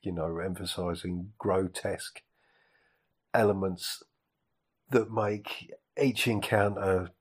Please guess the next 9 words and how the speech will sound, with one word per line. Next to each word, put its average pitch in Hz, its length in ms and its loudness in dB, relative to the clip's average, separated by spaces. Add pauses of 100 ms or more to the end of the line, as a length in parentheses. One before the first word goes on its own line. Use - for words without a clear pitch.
(600)
a 123 60 8
little 135 280 10
bit 113 240 4
disturbing 98 800 4 (340)
in 110 240 4
one 101 220 10
way 98 240 10
or 98 180 12
another 95 380 8